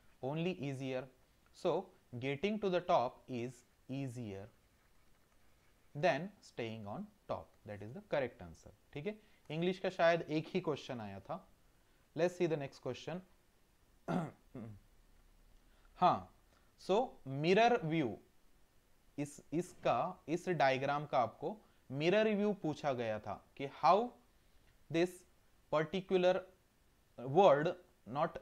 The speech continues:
uh, image, a particular word, ट्रायंगल यहाँ पर लिखा था, इसका मिरर व्यू कैसा रहेगा about x axis। एक्स एक्सिस के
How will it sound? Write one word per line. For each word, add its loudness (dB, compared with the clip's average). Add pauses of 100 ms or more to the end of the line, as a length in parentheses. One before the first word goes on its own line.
uh, -6
image, -2 (160)
a -6
particular -2
word, 2 (200)
ट्रायंगल 0
यहाँ -6
पर -4
लिखा -4
था, -4 (460)
इसका -2
मिरर 2
व्यू 2
कैसा -2
रहेगा -4 (100)
about -2 (640)
x -4
axis। -10 (960)
एक्स -10
एक्सिस -8
के -8